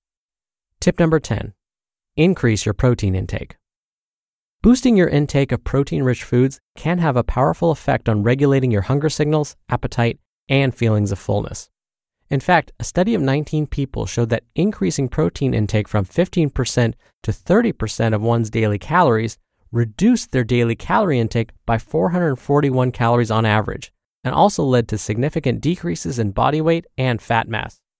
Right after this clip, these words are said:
Protein may also impact levels of hormones like ghrelin that can influence hunger. In fact, one study found that eating a high-protein meal reduced levels of ghrelin more effectively than eating a high-carb meal.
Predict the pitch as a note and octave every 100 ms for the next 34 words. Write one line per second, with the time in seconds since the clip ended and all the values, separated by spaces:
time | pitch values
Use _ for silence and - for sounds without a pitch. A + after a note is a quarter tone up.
0 | _ _ _ _ - A#3+ A#3 G3 D3+ D3
1 | E3 - - A#2 B2 A2+ A#2 A2+ A2 G#2+
2 | G2 - E3 D3+ A2 A2 G#2+ G2 A#2+ D#3
3 | C#3+ - - _ B2+ C3 - C3+ A2+ G#2
4 | G2 D3 D#3 G2+ - _ _ _ _ G#2+
5 | - B2+ - _ _ C3 F#3+ - E3 C#3
6 | C#3 C3 B2 A#2+ B2 A2+ G2+ C3 D3 -
7 | C3+ - A#2+ A#2 D#3+ C3+ A#2+ - A2 G#2+
8 | E3+ G#3 D3 B2+ A#2 G#2+ A#2+ C3+ C#3 A2+
9 | A2 A2+ G#2 E3 - B2+ A2+ A2 - _
10 | - A#2 G#2+ G2+ F#2+ B2+ C3 - G2+ F#2+
11 | F#2